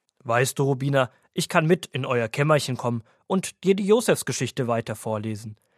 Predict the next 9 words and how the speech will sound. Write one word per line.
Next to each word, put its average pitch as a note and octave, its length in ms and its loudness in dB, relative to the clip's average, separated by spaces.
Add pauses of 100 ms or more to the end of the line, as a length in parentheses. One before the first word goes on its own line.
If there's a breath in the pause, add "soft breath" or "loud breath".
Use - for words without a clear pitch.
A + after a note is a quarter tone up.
(240)
Auch C#3 280 6
wenn B2 160 4
Paul C#3+ 340 6
jetzt - 380 -2
eigentlich B2+ 480 0
unendlich D#3+ 640 2
lange G#2+ 240 -4
schlafen B2+ 460 4
möchte, C3 320 2